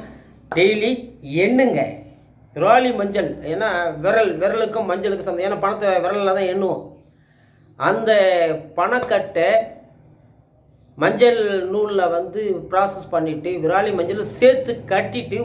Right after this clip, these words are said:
பீரோல வைக்க சொல்லியிருக்கிறேன். பீரோவுல வந்து நீங்க சாவி போட்டுருங்களேன், அதெல்லாம் போட்டு சும்மா ஒரு நூல்ல கட்டி வைங்க. அப்பனா அது அந்த பீரோ விட்டு நம்மளை விட்டு போகாது. அப்படி மாதிரி ஒரு ப்ராசஸ்.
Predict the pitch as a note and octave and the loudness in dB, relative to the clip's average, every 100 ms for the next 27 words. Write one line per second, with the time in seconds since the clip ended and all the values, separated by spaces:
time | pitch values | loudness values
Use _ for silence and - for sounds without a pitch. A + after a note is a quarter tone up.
0 | E3 G3 G3 F3 E3+ E3+ D#3+ D3 - D3 | -4 -2 0 0 -2 -4 -2 -2 -4 -4
1 | F3+ F#3+ - - - - - - - G#3+ | -4 -6 -12 -18 -18 -18 -16 -14 -2 4
2 | A#3 G3+ F3+ D#3+ F3 G3 F3 D#3 D3+ F3 | 4 4 2 -2 -4 -6 -4 -4 -2 -2
3 | G3+ F3+ D#3 F3+ E3 E3+ G#3+ G#3+ F#3 - | -2 -4 -6 -4 -4 -2 -2 0 -2 -4
4 | - G3 F#3 D#3+ G#3 G3+ G#3 G#3 F#3+ F#3+ | -6 -6 -6 -6 -6 -4 -2 -2 -2 -2
5 | G3 E3+ D#3+ - - A#3 A3+ G3 E3+ D#3+ | -2 -2 -4 -6 -4 0 0 0 -2 -4
6 | D#3 G3+ G#3 F#3+ G#3 G3 F3+ D#3+ - - | -4 -2 -2 -2 -6 -8 -8 -10 -14 -6
7 | F3+ F#3+ F#3+ E3 D#3 F3+ F#3 D#3+ D3+ D3+ | -2 0 0 -2 -4 -4 -4 -4 -4 -4
8 | A#2+ - | -4 -10